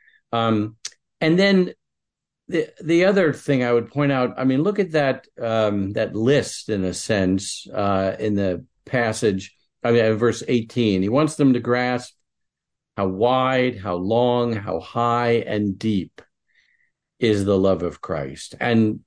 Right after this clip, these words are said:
and then, as we pointed out earlier, and, and, and to know something that they'll never totally, completely know 'cause it surpasses knowledge. Or, or it, it surpasses knowledge, meaning,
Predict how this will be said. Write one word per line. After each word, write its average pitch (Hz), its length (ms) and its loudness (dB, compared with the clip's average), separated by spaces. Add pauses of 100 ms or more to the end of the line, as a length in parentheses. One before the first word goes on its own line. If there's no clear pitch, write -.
(100)
and 113 160 0
then, 107 160 2
as 104 220 0
we 95 100 -2
pointed 104 280 -2
out 90 160 0
earlier, 95 260 2
and, 92 240 -2
and, 127 240 4
and 127 160 2
to 123 100 -2
know 143 160 4
something 123 420 0
that 110 120 2
they'll 107 160 -2
never 107 260 -2
totally, 101 400 -2
completely 92 560 -6
know 98 320 0
'cause 92 220 -6
it 90 160 -8
surpasses 98 640 -4
knowledge. 78 560 -10 (840)
Or, 180 320 4
or 156 340 4 (200)
it, 151 340 -2
it 117 140 -4
surpasses 143 640 -2
knowledge, 127 380 0
meaning, 131 420 2